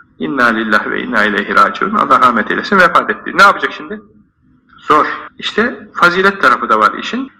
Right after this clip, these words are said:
Herkes zengin olmaz ki, yani her kaza yapan, "Apa-, al, paranı verdim."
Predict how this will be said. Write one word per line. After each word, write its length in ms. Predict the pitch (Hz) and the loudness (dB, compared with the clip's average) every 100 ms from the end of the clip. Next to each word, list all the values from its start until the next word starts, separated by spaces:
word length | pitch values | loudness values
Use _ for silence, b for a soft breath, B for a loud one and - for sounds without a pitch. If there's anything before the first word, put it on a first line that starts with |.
| _ | _
Herkes 420 | - 147 - 143 | -2 0 2 0
zengin 260 | 139 139 135 | 2 0 2
olmaz 320 | 143 185 233 | 2 0 -2
ki, 60 | 143 | 0
yani 240 | 127 123 | 0 0
her 200 | 113 135 | 0 0
kaza 320 | - 131 127 | 2 2 4
yapan, 260 | 120 113 143 | 2 2 0
"Apa-, 680 | 143 143 - 156 - - - | 0 -4 0 0 -2 -12 0
al, 180 | 180 - - - - _ _ - | 2 2 -6 -18 -20 _ _ 0
paranı 300 | 175 143 143 | 2 4 2
verdim." 300 | 131 117 | -2 -2